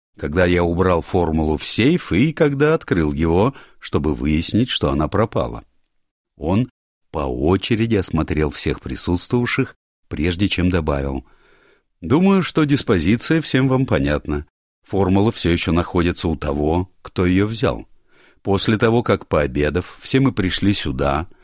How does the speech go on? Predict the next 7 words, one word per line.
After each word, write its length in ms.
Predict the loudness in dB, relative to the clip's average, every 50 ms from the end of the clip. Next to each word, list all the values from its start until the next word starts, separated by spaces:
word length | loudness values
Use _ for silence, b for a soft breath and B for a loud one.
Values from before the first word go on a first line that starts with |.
| b b b b
столовую 840 | -16 -14 -6 -2 0 0 2 2 4 4 4 4 4 4 2 2 2
тщательно 600 | 0 0 0 2 2 0 2 0 0 2 2 2
обыскали. 640 | 0 0 -2 -4 -4 -4 -4 -4 -2 -4 -6 -8 -12 _ _ _ _ _ _ _ _ _ _ _ _
Тредуэлл 500 | -6 -2 0 0 2 2 2 2 2 2
сообщил 540 | 0 0 0 0 0 -2 -4 -2 -2 0 0
бы 120 | 2 2
мне, 260 | 2 4 4 2 2